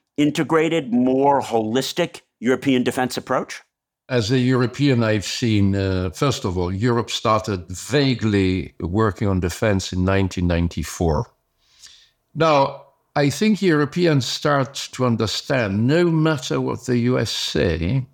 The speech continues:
Speaker 2: that they must be more concerned about their conventional deterrence vis-à-vis Russia. You can't just have, uh, a hodgepodge, uh, conventional array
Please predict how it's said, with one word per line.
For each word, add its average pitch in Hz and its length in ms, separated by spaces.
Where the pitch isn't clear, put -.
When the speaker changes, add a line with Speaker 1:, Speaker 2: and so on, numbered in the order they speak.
Speaker 2:
that 110 640
they 156 160
must 120 640
be 120 260
more 120 720
concerned 113 840
about 110 420
their 107 220
conventional 113 880
deterrence 90 680
vis-à-vis 92 500
Russia. - 440
You 87 360
can't 135 480
just - 520
have, 85 480
uh, 95 200
a 90 100
hodgepodge, 110 960
uh, 101 240
conventional 90 840
array 85 720